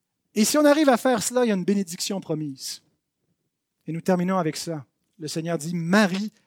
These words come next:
a choisi la bonne part qui ne lui sera point ôtée. » Voilà la bonne part. Voilà la part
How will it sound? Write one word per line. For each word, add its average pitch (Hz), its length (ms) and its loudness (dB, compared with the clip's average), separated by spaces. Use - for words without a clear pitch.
a 151 100 -4
choisi 262 560 -2
la 233 140 4
bonne 190 200 2
part 160 380 0
qui 202 160 -4
ne 180 160 -2
lui 170 200 -8
sera 151 320 -4
point 151 380 -12
ôtée. » 135 400 -12
Voilà 175 400 -2
la 165 80 -2
bonne 151 200 -4
part. 131 600 -14
Voilà 196 260 -2
la 214 140 4
part 220 640 0